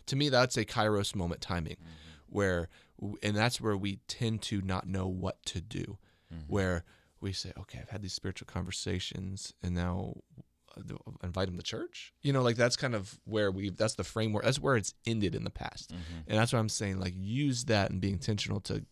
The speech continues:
Speaker 1: gather people together in the, you know, in space and just do a thing. Schedule that thing. Make it happen. Get on the calendar. And it does not have to be big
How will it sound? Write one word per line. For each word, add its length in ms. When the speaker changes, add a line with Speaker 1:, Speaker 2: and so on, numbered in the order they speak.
Speaker 1:
gather 240
people 200
together 360
in 160
the, 180
you 140
know, 140
in 60
space 400
and 80
just 160
do 120
a 40
thing. 320
Schedule 300
that 180
thing. 320
Make 160
it 80
happen. 280
Get 180
on 60
the 60
calendar. 460
And 100
it 80
does 200
not 200
have 200
to 60
be 380
big 500